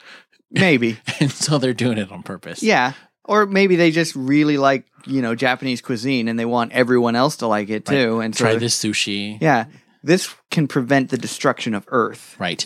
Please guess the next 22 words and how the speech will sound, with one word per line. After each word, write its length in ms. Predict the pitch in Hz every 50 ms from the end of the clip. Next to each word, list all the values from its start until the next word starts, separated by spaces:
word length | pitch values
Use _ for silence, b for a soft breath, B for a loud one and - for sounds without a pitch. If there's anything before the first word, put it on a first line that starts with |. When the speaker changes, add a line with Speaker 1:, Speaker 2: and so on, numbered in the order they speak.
| - -
Speaker 2:
If 60 | 135 127
Speaker 1:
This 160 | 147 131 131
Speaker 2:
you 60 | 139
Speaker 1:
is 100 | 131 -
called 340 | - - 143 127 117 110 107
sushi. 720 | - - - - 147 151 135 - - - - - - - -
Speaker 2:
Right. 260 | - - - - - B B B B B B B B B B -
And 440 | 123 120 117 110 107 107 104 -
people 240 | - 185 196 - 214
that 160 | 151 120 92
don't 180 | - 104 104 110
like 180 | 101 110 120 -
sushi, 520 | - - 143 131 - - 139 135 127 -
they're 100 | 131 110
like, 160 | 110 - -
"It's 180 | 139 127 - -
raw 240 | 120 113 113 123 120
fish." 440 | - - 139 139 131 - - -
I'm 100 | - 107
like, 200 | 110 107 104 101 - _ _ -
Speaker 1:
Grow 220 | - 165 196 180
up. 280 | 143 127 131 131 - -